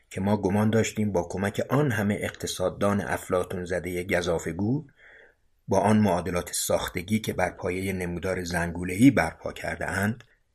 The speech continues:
به اندازه کافی چشم و گوشمان باز شده بود که بتوانیم تکانه‌های بزرگ را اگر نه پیشگیری، دست کم پیشبینی و کنترل کنیم.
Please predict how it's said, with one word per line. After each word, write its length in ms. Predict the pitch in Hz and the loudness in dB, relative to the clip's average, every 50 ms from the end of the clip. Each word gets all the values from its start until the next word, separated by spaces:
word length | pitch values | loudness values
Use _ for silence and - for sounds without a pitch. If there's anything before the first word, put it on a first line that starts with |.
| _ _ _ _ _ | _ _ _ _ _
به 80 | - 101 | 2 2
اندازه 480 | 92 90 87 82 90 85 80 82 80 | 2 2 0 -2 -2 -2 -4 -4 -6
کافی 440 | - - - 98 85 - - 120 123 | -6 -2 0 0 0 0 0 -2 -2
چشم 340 | - - - - - - 85 | -2 -2 -4 -4 -4 -6 -6
و 20 | |
گوشمان 460 | 82 95 95 - - 95 95 92 95 | -4 -4 -4 -2 -2 -2 -2 -2 -2
باز 200 | 90 90 90 85 | -2 -2 -2 -2
شده 300 | - - - 87 80 95 | -4 -4 -6 -4 -4 -4
بود 160 | 90 80 - - | -4 -6 -6 -10
که 100 | - - | -12 -12
بتوانیم 520 | - - - - - 76 76 69 71 - - | -10 -10 -10 -10 -8 -10 -12 -14 -12 -12 -12
تکانه‌های 580 | - - - - 82 80 80 - - 82 80 85 | -10 -8 -8 -8 -6 -6 -6 -6 -8 -8 -8 -10
بزرگ 440 | - - 85 85 82 95 92 87 82 | -8 -8 -6 -2 0 0 0 0 0
را 220 | 82 82 85 - - | -2 -2 -2 -2 -4
اگر 260 | - 90 87 95 90 | -4 0 0 0 2
نه 120 | 90 101 117 | 2 2 2
پیشگیری، 680 | - - - 90 80 - - - - 85 82 85 85 | 0 0 -4 -4 -4 -6 -6 -6 -8 -8 -8 -8 -6
دست 300 | - 85 82 - - 90 | -4 -4 -2 -2 -4 -4
کم 160 | - 90 90 | -6 -6 -6
پیشبینی 560 | - - - - 78 - - - 71 76 80 | -8 -8 -10 -8 -8 -10 -10 -10 -10 -10 -10
و 80 | 73 80 | -10 -10
کنترل 460 | - - - - - - - - - | -10 -12 -14 -14 -14 -14 -14 -14 -14
کنیم. 320 | - - - - - _ | -14 -16 -16 -16 -18 _